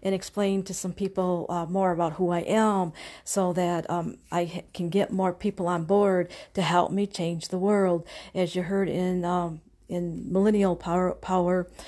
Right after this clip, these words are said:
I said, "I'm inviting people, especially the m-, millennials, to help me change the world." We have new generations coming on board, and I, I,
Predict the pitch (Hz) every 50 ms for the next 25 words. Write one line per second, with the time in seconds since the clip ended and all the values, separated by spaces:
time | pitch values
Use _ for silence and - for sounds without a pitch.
0 | - - - - - - 170 175 170 170 - - 240 226 185 160 - - - -
1 | - - - - - - - - 185 180 180 175 175 170 196 208 208 202 196 180
2 | 185 - 208 220 220 196 175 160 156 - - - - - - - - - - -
3 | - 185 185 - 180 185 202 196 202 208 185 190 202 208 226 247 233 233 196 175
4 | 165 165 170 - - - - - - - - - 170 165 175 165 - - 175 196
5 | 202 202 - - 180 156 170 170 156 - - 202 196 185 208 220 226 220 208 196
6 | 180 180 170 160 - - - - - - - _ - - - - - - - -
7 | _ - - _ - - - - - - - 185 196 190 202 190 180 165 185 185
8 | 196 208 214 226 226 - - - - - - - - - 190 175 160 170 190 208
9 | 202 - - 190 - - - 202 190 180 180 175 170 156 185 190 196 202 208 202
10 | 185 175 160 170 - - - 175 185